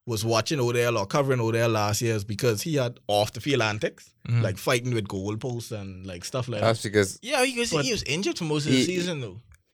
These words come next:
Speaker 3: I think, I think he d-, I wish he wasn't in New York because
Speaker 1: That's
Speaker 3: I,
Speaker 1: what
Speaker 3: ju-,
Speaker 1: I
Speaker 3: I, I,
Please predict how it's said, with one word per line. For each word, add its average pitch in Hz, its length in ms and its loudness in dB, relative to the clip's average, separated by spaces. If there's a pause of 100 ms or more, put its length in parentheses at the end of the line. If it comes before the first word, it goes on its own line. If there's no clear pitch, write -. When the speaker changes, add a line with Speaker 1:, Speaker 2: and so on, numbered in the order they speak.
Speaker 3:
I 160 120 4
think, 175 220 0
I 147 80 2
think 165 240 0
he 165 140 -2
d-, 120 180 -6
I 135 140 2
wish 139 180 0
he 165 80 -6
wasn't 120 300 2
in 101 80 2
New 98 80 -2
York 95 300 2 (100)
because 92 280 0
Speaker 1:
That's 95 120 2
Speaker 3:
I, - 60 2
Speaker 1:
what - 100 0
Speaker 3:
ju-, 101 60 0
Speaker 1:
I - 20 2
Speaker 3:
I, 107 40 2
I, 101 100 2